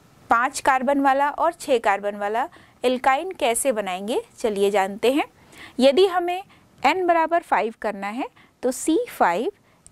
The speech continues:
एच टू into फ़ाइव माइनस टू, तो सी फ़ाइव एच एट इसका सूत्र होगा।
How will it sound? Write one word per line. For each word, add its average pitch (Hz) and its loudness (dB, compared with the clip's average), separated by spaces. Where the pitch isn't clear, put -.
एच 311 0
टू 330 2
into 320 -2
फ़ाइव 214 0
माइनस 208 -4
टू, 254 -2
तो 285 4
सी 320 4
फ़ाइव 311 0
एच 220 -4
एट 269 -2
इसका 330 -2
सूत्र 320 -8
होगा। 311 -2